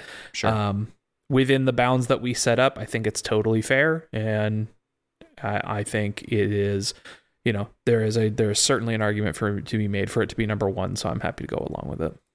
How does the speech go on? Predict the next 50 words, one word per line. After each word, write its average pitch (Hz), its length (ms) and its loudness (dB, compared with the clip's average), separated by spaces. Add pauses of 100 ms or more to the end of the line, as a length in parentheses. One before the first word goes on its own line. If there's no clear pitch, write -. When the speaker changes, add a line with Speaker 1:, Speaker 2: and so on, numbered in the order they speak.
Speaker 1:
Okay. 185 220 -2 (640)
Well, 127 80 0
then 131 100 2
I 123 60 2
think 120 200 -2
T 123 180 0
V 110 280 2
is 92 140 -4
definitely 98 400 -4
number 92 200 -2
two 92 220 -6
then. 90 260 -8
Speaker 2:
Yeah, - 200 -2
T 120 160 0
V's 110 160 0
Speaker 1:
And 92 60 -4
Speaker 2:
gotta 95 180 0
be 92 100 -6
number - 220 -6
two. - 280 -6 (160)
Speaker 1:
And, 95 200 -4
uh, 95 280 -4
if - 140 -14
I 113 100 0
was 101 280 -4 (120)
reordering 117 640 -2
my 101 160 -2
list 98 260 -4
slightly 90 360 -4
based 92 260 -6
on 98 100 -4
this 92 140 -8
conversation, 90 600 -8
which 85 160 -14
I - 40 -10
guess 85 240 -12
is - 100 -16
kind 90 220 -12
of 87 60 -8
what 87 100 -10
we're 90 80 -10
doing 90 280 -6
right 90 180 -10
now, 85 300 -10
it 143 100 0
would 131 100 -2
definitely 95 340 -8
be 90 100 -10
higher. 90 300 -8
So 107 300 -10